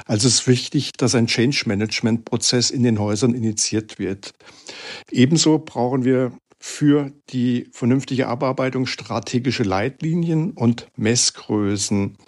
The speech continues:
Und dieser Handlungsstrang, den wir eben gerade besprechen, kommt aus dem Projekt Mitarbeiter effizient im Betrieb, es effizient. Wir unterstützen mit diesem Handlungsstrang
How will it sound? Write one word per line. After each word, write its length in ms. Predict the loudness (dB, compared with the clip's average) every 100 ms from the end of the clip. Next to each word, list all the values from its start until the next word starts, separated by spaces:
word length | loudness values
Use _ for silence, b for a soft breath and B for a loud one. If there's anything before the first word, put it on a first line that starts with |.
| B B B B
Und 640 | -2 2 4 2 -2 -8 0
dieser 300 | 4 4 4
Handlungsstrang, 920 | 2 2 0 -2 -6 -2 0 0 -2
den 220 | -2 0
wir 120 | 0
eben 160 | 0 0
gerade 560 | -2 -2 0 0 -2 -4
besprechen, 720 | -6 -6 -2 -2 2 0 0 B B
kommt 300 | 0 2 2
aus 240 | 0 -2 0
dem 200 | 0 0
Projekt 420 | 0 -2 -2 -2
Mitarbeiter 500 | 0 0 0 -2 -2
effizient 560 | -2 -4 -2 0 0 0
im 100 | -2
Betrieb, 540 | -4 -2 -2 -2 -6 B B -4
es 220 | 0 2
effizient. 1000 | 0 -4 -2 0 2 2 2 -2 -8 -16 B B B B B _ -6
Wir 500 | 2 4 4 0 -12 _
unterstützen 720 | 0 2 0 0 -2 0 2
mit 220 | 2 2 0
diesem 340 | 0 0 -2
Handlungsstrang 1040 | -2 0 0 0 -2 -6 -6 0 2 2